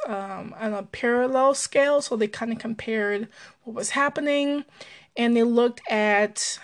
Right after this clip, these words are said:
how freshwater amphibians and invertebrates, specifically one type of invertebrate, uh, how it evolved over about fifteen days, being exposed to different levels or concentrations of microplastics.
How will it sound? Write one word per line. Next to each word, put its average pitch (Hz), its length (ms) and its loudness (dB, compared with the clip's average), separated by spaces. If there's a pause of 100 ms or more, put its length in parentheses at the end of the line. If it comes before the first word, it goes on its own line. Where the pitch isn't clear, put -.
how 202 340 2
freshwater 233 580 2
amphibians 294 1000 2
and 220 160 2
invertebrates, 277 800 2
specifically 226 680 -4
one 240 280 2
type 226 280 -2
of 214 160 -2
invertebrate, 208 800 -2 (360)
uh, 233 80 -6
how 220 200 4
it 214 100 2
evolved 202 840 6
over 202 300 0
about 196 240 0
fifteen 277 380 0
days, 208 600 2 (320)
being 226 180 2
exposed 208 840 4
to 220 240 2
different 220 440 0
levels 233 680 2
or 226 80 2
concentrations 214 840 -2
of 214 120 0
microplastics. 196 880 -4